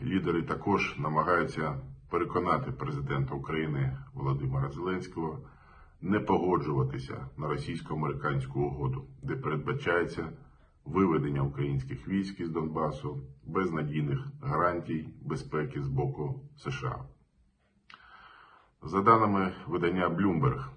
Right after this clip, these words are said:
європейські дипломати вважають, що такий сценарій може створити стратегічний вакуум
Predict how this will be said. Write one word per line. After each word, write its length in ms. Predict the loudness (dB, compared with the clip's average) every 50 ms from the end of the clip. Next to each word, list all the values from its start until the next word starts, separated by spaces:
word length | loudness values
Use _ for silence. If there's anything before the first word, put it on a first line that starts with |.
| -12 -8
європейські 640 | -6 -4 -2 -2 0 0 0 0 0 -2 -4 -4 -4
дипломати 600 | -4 -4 -2 -2 0 2 4 2 2 2 0 -2
вважають, 540 | -2 0 0 0 2 2 2 2 2 0
що 380 | -2 -2 -2 0 0 0 -2 -2 -4 -8 -16 -16 _
такий 360 | -6 -6 -4 -2 0 0 0
сценарій 680 | -2 -2 -4 -4 -2 2 2 4 4 4 2 0 -4 -8 -14 -20 -20 -20 -20 -20 -20 _ -2
може 320 | 2 2 4 4 4 2
створити 560 | 0 0 0 2 2 2 2 0 0 0 0
стратегічний 760 | -2 -2 -4 -4 -4 -2 -4 -6 -6 -6 -6 -4 -2 -2 -2 0
вакуум 680 | 2 4 6 6 6 6 2 0 0 2 2 0 -2